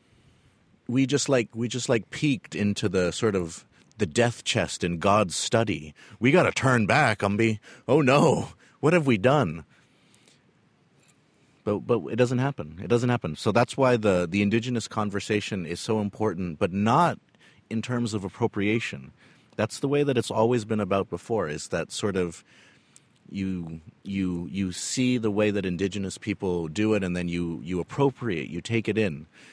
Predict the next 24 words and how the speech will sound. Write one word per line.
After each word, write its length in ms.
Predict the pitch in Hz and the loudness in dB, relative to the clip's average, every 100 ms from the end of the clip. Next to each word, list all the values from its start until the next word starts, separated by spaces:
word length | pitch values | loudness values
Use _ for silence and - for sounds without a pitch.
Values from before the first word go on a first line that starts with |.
| - _ _ | -20 _ _
Um, 400 | 90 90 85 78 _ _ _ _ _ _ _ - | 0 2 0 -4 _ _ _ _ _ _ _ -8
it 100 | 120 | -2
can't 180 | 135 | 0
be 100 | 160 | 0
like 220 | 185 139 - | -2 -4 -10
that. 160 | - _ - | -18 _ -4
That 180 | 101 | -4
continues 520 | - 107 98 90 87 - | -2 -6 -4 -6 -6 -8
the 80 | |
same 260 | 92 85 82 | -8 -6 -6
cycle. 420 | - 80 - - _ _ _ _ _ | -6 -8 -8 -18 _ _ _ _ _
That 140 | 90 | -4
idea 420 | 90 87 98 110 104 | 0 0 2 2 2
that, 160 | 92 - | 0 -2
"Oh, 480 | 151 147 127 85 87 _ _ _ _ _ _ _ - | 0 2 2 0 -6 _ _ _ _ _ _ _ -14
you 380 | 113 135 151 120 | -4 0 2 4
are 320 | 101 98 95 | 2 2 0
a 80 | 104 | 0
ni-, 380 | 104 110 110 101 | 0 -2 -4 -4
so 300 | - 117 104 | 0 2 4
I 160 | 98 | 2
extracted 640 | 98 - - 117 110 117 92 | 0 -2 -2 -2 0 -6 -4
your 140 | 85 | -2
land. 580 | 85 90 92 82 76 | 0 -2 -2 -4 -6